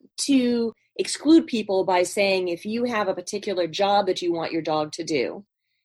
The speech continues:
and you wanna breed the dog to be able to do the job," we wanted to be supportive of that. But we also wanted to make two things clear. One is that if you are breeding the dog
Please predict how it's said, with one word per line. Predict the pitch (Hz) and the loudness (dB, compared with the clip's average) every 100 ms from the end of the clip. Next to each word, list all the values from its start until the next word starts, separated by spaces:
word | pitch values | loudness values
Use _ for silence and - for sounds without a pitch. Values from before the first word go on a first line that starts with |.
| _ - | _ -2
and | 190 | 2
you | 185 | 4
wanna | 196 208 | 4 4
breed | 180 185 220 | 2 0 2
the | 208 | 2
dog | 196 185 180 | 4 4 4
to | |
be | 180 | 2
able | 165 | 0
to | 160 | 2
do | 170 | 2
the | 165 | 2
job," | 156 220 175 | 2 2 2
we | 190 | 0
wanted | 202 220 214 202 - | 0 2 2 0 -8
to | 185 | -4
be | 165 | -2
supportive | 160 - 311 285 | -4 -2 2 4
of | 208 170 | 2 4
that. | 175 170 - _ _ _ | 2 2 -4 _ _ _
But | 240 | 4
we | 247 262 | 6 6
also | 285 330 320 | 4 2 0
wanted | 285 | 0
to | 247 | 0
make | 214 196 - _ | 0 0 -2 _
two | - 330 | 4 6
things | 311 226 - | 6 0 -2
clear. | - 151 135 135 - | -4 -2 0 -2 -4
One | 190 247 285 | 2 2 4
is | 269 196 | 0 0
that | 180 165 160 - _ _ _ _ - | 0 2 0 -4 _ _ _ _ 0
if | 233 226 | 0 2
you | 233 | 4
are | 214 | 4
breeding | 214 262 277 | 4 2 2
the | 277 | 2
dog | 208 196 185 180 175 | 2 4 4 2 -2